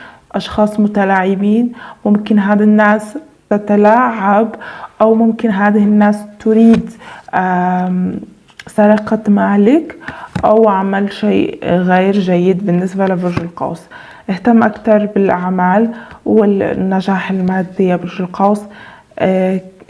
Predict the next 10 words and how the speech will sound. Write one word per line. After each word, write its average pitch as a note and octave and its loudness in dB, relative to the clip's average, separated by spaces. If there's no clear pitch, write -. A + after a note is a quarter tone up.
آه، F#3 -2
حاول A3+ 2
إذا G3+ 0
أنت A3+ -2
ما G#3+ 4
عم A3+ 4
تشوف G#3+ -4
أنه A3 4
الوضع G#3 4
العملي G3 2